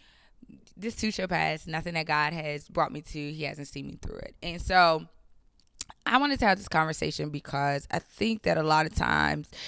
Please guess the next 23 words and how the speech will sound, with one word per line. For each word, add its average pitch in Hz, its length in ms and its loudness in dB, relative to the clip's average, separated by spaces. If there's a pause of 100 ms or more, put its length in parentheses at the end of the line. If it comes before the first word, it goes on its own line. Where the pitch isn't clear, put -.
(280)
in 175 280 2
today's 165 300 4
society, 151 720 2 (160)
not 370 160 -4
just 277 180 2
career-wise 156 720 6
or 156 60 0
personal-wise, 151 640 2
that 151 140 -2
we're 185 100 -2
not 240 280 0
really 160 280 0 (100)
honest 151 540 -2
with 151 260 0
ourselves 143 720 0 (100)
in, 143 540 -4 (380)
um, 143 320 0 (220)
what 165 200 0
we 147 140 -2
want, 165 480 -4 (160)
who - 160 0
we 151 160 -2 (100)
are, 160 520 -2